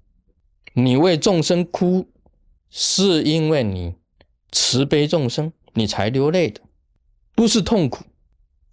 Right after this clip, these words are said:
也是痛苦啦，也是痛苦，没有错。但是呢，是为众生，因为众生不明白啊，这个涅槃之乐，你自身已经解脱了，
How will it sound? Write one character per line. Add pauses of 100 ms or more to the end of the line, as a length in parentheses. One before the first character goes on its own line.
(140)
也
是
痛
苦
啦， (200)
也
是
痛
苦，
没
有
错。 (920)
但
是
呢，
是
为
众
生， (1000)
因
为
众
生
不
明
白
啊， (220)
这
个
涅
槃
之
乐， (720)
你
自
身
已
经
解
脱
了，